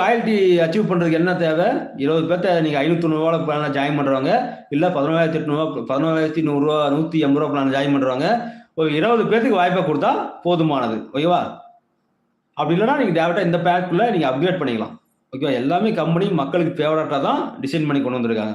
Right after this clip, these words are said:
ஓகேவா? So எல்லாத்துக்குமே லாபம் கிடைக்கும்படி பண்ணி கொடுத்துருக்காங்க. கம்பெனி ப்ராஜெக்டும் ஸ்ட்ராங்கா வடிவமைச்சிருக்காங்க. யார் எந்த மக்கள் தவறுகள் பண்ணாலும் இது வந்து அழியாதபடி டிசைனா மாறி நிக்குது.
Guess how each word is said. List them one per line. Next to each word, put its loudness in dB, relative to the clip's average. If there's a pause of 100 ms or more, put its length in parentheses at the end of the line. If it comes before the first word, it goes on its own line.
ஓகேவா? -2 (640)
So -4 (140)
எல்லாத்துக்குமே 2 (120)
லாபம் 2
கிடைக்கும்படி 2 (180)
பண்ணி -2
கொடுத்துருக்காங்க. -2 (100)
கம்பெனி 2
ப்ராஜெக்டும் -2
ஸ்ட்ராங்கா -2
வடிவமைச்சிருக்காங்க. -2 (420)
யார் 2
எந்த 0
மக்கள் 0
தவறுகள் 2
பண்ணாலும் 0 (120)
இது -2
வந்து 2
அழியாதபடி 2 (100)
டிசைனா -4 (120)
மாறி 0
நிக்குது. -6